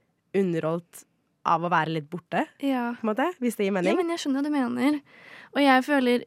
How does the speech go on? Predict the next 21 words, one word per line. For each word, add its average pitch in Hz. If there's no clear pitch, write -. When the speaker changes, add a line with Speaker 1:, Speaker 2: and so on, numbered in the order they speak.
Speaker 2:
med 262
en 254
gang 247
jeg 254
har 262
dratt 233
på 233
noen 233
fester 240
uten 233
å 226
drikke, 240
og 247
hvis 254
jeg 240
da 233
sier 247
at -
jeg 254
ikke 233
drikker, 226